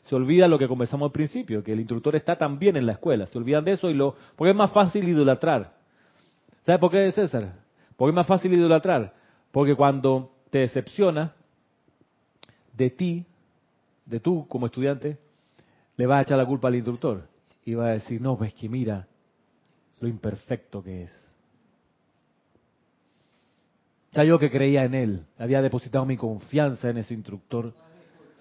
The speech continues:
Entonces, y entonces no es mi culpa, es la de él, porque mira la, la barrabasada que ha hecho. ¿Cómo es posible que siga dando clases ese instructor?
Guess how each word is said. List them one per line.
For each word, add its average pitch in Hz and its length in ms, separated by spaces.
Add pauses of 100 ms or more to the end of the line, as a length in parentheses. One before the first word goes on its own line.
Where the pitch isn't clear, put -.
(380)
Entonces, 123 580 (300)
y 120 160
entonces 113 340
no 131 100
es 143 80
mi 143 100
culpa, 139 460
es 123 120
la 123 140
de 117 160
él, 120 100
porque 110 220
mira 131 260
la, 113 200
la 110 300 (160)
barrabasada 117 720
que 123 80
ha 120 100
hecho. 107 300 (1120)
¿Cómo 143 160
es 151 80
posible 160 520
que 131 100
siga 160 260
dando 147 260
clases 139 340
ese 127 100
instructor? 107 440